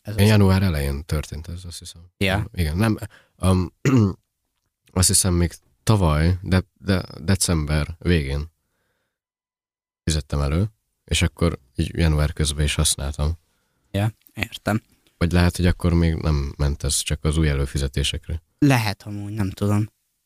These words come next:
Speaker 1: Ö, és amúgy bekerült egy új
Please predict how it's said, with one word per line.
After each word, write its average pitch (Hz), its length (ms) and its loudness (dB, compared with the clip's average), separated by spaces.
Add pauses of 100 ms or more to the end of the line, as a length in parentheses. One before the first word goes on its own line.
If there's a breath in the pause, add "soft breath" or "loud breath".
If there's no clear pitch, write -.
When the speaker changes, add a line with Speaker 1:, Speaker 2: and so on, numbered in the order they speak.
(880)
Speaker 1:
Ö, 147 320 4
és 160 280 2
amúgy 196 320 6
bekerült 123 500 2
egy 131 160 4
új 113 300 2